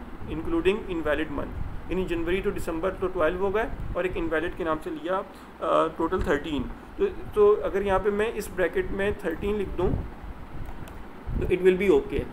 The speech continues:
सही है, ना लिखूँ it will be also acceptable, वो फिर मैं, हम लोग बाद में डिस्कस करेंगे। और each word, each word will be not more than fourटीन characters, सही ना। अगर फोर्टीन कैरेक्टर से ज़्यादा है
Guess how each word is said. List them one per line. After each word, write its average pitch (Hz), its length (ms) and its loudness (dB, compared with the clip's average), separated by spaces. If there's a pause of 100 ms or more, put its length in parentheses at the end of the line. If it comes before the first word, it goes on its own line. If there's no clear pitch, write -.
(100)
सही 185 100 0
है, 214 280 -2
ना 175 180 4
लिखूँ 220 360 2
it 190 80 0
will 185 220 4
be 202 100 -2
also 165 320 0 (100)
acceptable, - 500 -4 (120)
वो 180 140 2
फिर 196 140 2
मैं, 196 140 2
हम 180 120 0
लोग 185 120 0
बाद 147 220 4
में 156 100 0
डिस्कस - 300 -4
करेंगे। 123 420 -6 (360)
और 202 320 6 (1200)
each 226 240 0
word, 151 280 6 (800)
each 208 240 -4
word 208 260 6
will 202 160 0
be 226 160 0 (360)
not 196 200 6
more 190 240 6
than 202 160 2 (100)
fourटीन 175 320 0
characters, 151 460 -2
सही 190 180 -8
ना। 226 80 0
अगर 220 140 2
फोर्टीन 190 360 -2
कैरेक्टर 190 300 -2
से 180 180 -6
ज़्यादा 165 320 2
है - 440 -4